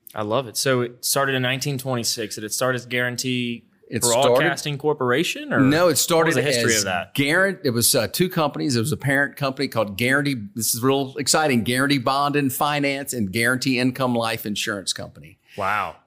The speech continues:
Speaker 2: And when we bought Channel Nine in nineteen sixty-four-ish, we changed Guarantee Bond and Finance Company to Guarantee Corporation.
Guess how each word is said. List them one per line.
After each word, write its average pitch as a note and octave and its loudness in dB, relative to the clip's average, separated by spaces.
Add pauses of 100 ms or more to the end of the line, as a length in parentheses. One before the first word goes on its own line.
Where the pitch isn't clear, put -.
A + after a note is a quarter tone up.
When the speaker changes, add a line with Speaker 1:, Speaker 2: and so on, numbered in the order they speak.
Speaker 2:
And A2 2
when A2 2
we A#2+ 2
bought A#2+ 0
Channel C3 0
Nine A2+ 0
in G#2 -2
nineteen B2 -2
sixty-four-ish, C3+ 0
we G#2+ -4
changed A2+ -2
Guarantee A#2 0
Bond G#2+ -6
and G2 -8
Finance G#2+ -4
Company G#2 -6
to F#2 -8
Guarantee G2+ -8
Corporation. A#2+ -4